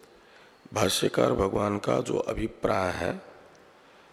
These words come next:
उसे टीकाकार स्पष्ट कर रहे हैं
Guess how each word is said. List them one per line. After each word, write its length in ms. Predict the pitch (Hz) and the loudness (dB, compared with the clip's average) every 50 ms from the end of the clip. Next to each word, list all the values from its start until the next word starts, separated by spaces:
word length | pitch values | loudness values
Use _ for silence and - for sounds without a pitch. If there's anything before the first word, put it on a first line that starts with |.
| - - - - - | -20 -20 -12 -2 2
उसे 400 | 143 - - - - 131 123 123 | 4 6 6 8 8 8 6 6
टीकाकार 760 | - - - 131 - - 101 107 - - - 123 - - - | 2 0 -4 0 2 2 2 2 2 2 2 4 4 4 2
स्पष्ट 440 | - - - - - - - - - | 0 -2 -2 -2 -2 -2 -2 -4 -4
कर 240 | - - 82 71 | 0 0 0 0
रहे 300 | - - - - - - | 0 -2 -4 -4 -4 -6
हैं 120 | - - | -8 -10